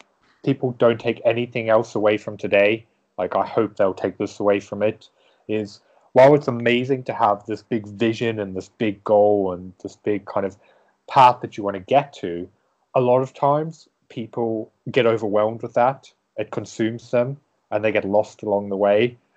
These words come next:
And that's why with clients and myself, I always say to people, "Ha-, keep that in mind, but let's focus on ninety days at a time,"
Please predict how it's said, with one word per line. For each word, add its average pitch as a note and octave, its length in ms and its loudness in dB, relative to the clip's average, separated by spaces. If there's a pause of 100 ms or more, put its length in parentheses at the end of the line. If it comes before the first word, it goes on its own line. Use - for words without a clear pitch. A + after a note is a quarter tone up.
And G#2 100 -6
that's A#2+ 240 0
why B2+ 100 4
with A2+ 200 -2
clients G#2+ 680 -2
and F#2+ 100 -16
myself, G2+ 600 -2 (340)
I A#2 80 4
always B2+ 240 2
say A2+ 200 -2
to - 120 -20
people, G#2+ 460 -4 (760)
"Ha-, - 200 -6
keep G3+ 260 0
that F#3+ 140 8
in A#2+ 100 -2
mind, C3+ 420 2 (280)
but A#2 140 -8
let's C3+ 220 0
focus C3 320 -2
on A2+ 140 -8
ninety G#2+ 340 -4
days G#2 280 -4
at G2+ 80 0
a F#2+ 40 -4
time," G#2+ 380 -2